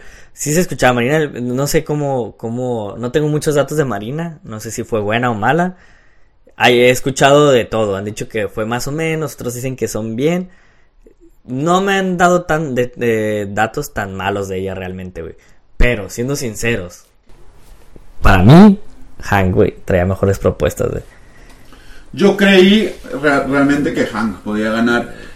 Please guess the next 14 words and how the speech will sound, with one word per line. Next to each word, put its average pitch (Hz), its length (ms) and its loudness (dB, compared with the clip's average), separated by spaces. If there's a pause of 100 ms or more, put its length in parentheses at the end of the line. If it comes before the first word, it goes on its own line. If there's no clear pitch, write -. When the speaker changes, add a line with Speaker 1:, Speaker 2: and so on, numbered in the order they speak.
Speaker 2:
Y, 170 120 6 (240)
y 180 40 8
vamos 196 360 4
a, 185 500 2 (240)
quiero 165 180 4
hacer 180 160 0
una, 175 340 0 (640)
marcar 127 400 0
una 156 240 -2
pauta 139 320 0
aquí. 123 320 -2 (840)
Yo 175 260 2
creo 170 460 6 (420)
que 131 580 2